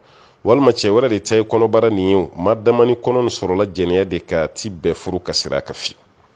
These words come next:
Nka Safiya la, Ani Hanafiyaw fɛ yen, olu ko ko baasi t'a la, parce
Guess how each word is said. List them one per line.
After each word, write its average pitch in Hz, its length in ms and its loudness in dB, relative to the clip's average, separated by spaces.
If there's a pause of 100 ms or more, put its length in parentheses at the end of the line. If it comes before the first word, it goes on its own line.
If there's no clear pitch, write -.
(1160)
Nka 92 160 2
Safiya 151 680 2
la, 107 160 2 (280)
Ani 113 220 0
Hanafiyaw 139 540 2
fɛ - 140 -4
yen, 92 220 -2 (120)
olu 117 180 -4
ko 123 140 -2
ko 110 100 -6
baasi 113 320 0
t'a 110 160 2
la, 92 140 2
parce - 200 -6